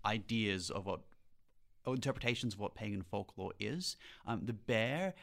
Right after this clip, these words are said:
I appreciate this may be a pretty standard part of it, but when I saw the bear,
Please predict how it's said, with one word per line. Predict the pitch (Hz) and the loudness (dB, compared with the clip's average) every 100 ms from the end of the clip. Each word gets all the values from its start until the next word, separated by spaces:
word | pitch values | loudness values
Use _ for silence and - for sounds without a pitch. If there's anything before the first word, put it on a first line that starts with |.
| - | -6
I | 117 | -6
appreciate | - 139 - 131 110 | -2 -2 0 0 0
this | 117 | -2
may | 120 110 | 2 2
be | 113 110 | 2 0
a | 104 | 0
pretty | 104 101 | -2 -4
standard | - 104 98 95 | 0 0 0 -2
part | - 120 123 101 | -4 2 4 4
of | |
it, | 87 165 - - - - | 0 -4 -8 -14 -8 2
but | 110 104 - | 4 4 0
when | 117 117 | 0 2
I | 110 | 2
saw | - 135 | 2 2
the | 113 | 0
bear, | 95 107 101 95 87 | 0 2 4 4 2